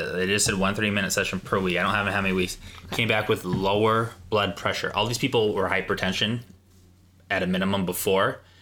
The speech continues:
Speaker 1: and they came back with a lower blood pressure after just doing it one time per week.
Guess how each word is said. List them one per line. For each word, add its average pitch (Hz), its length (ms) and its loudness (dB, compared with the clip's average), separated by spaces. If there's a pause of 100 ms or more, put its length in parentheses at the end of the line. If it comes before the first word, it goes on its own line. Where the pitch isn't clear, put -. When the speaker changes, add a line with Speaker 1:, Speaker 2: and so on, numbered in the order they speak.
(180)
Speaker 1:
and 95 100 -4
they 92 40 0
came 101 180 0
back 95 140 0
with 92 140 -2
a 90 40 -2
lower 92 500 2
blood 95 300 0
pressure 82 420 -4
after 92 200 -4
just 92 160 -2
doing 90 200 0
it 85 40 -4
one 92 200 0
time 87 220 -2
per - 180 -4
week. 85 440 -6